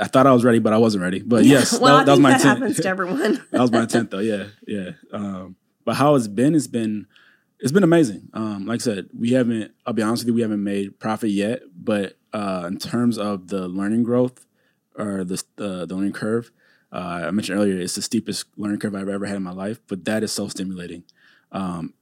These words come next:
Speaker 1: no project, no client, no customer, no day is the same. And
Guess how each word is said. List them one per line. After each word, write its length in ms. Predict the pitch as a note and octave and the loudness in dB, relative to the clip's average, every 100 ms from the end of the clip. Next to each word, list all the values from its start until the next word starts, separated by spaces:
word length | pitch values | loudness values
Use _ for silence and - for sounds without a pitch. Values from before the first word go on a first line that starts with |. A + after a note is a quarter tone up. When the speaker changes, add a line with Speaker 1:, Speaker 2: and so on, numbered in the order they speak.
| _ _ _ _ | _ _ _ _
Speaker 1:
no 640 | C3 B2 C#3+ C#3 C#3 B2+ _ _ _ _ - | 6 8 10 10 8 6 _ _ _ _ -10
project, 440 | - A#2+ B2 A#2+ | 0 4 4 2
no 200 | A2+ A#2 | 2 2
client, 460 | A#2 - A2+ A#2 A2 | 2 0 -2 0 -2
no 140 | A2 | -4
customer, 560 | A2+ - A#2 A2+ A2 G#2+ | -4 -4 -4 -2 0 0
no 300 | G#2+ A2+ A2 | 2 2 2
day 360 | G#2 G2+ G#2 G#2 | 0 2 2 2
is 240 | F#2+ G2 | 0 -4
the 100 | F#2+ | -4
same. 460 | - F#2+ F#2+ F2+ - _ - - _ - | -4 -4 -4 -6 -10 _ -20 -20 _ -4
And 480 | G#2 G2 F#2 F#2 | 0 2 0 -2